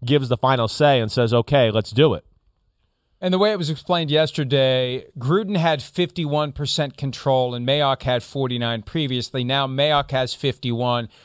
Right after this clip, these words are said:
Speaker 2: Rich Bisaccia, the interim head coach, has forty-nine. That, th-,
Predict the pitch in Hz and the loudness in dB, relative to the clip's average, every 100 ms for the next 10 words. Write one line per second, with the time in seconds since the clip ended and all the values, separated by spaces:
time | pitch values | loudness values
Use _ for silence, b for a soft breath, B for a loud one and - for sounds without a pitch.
0 | b b 143 143 - 135 156 143 139 - | b b -6 -6 -6 -4 0 0 0 -4
1 | 131 123 127 127 123 120 120 110 117 110 | -2 -2 -4 -4 -4 -2 -4 -4 -6 -4
2 | 120 107 - 127 127 123 - b b b | -4 -6 -8 -8 -6 -8 -10 b b b
3 | 214 - 139 _ _ _ - | -8 -8 -20 _ _ _ -20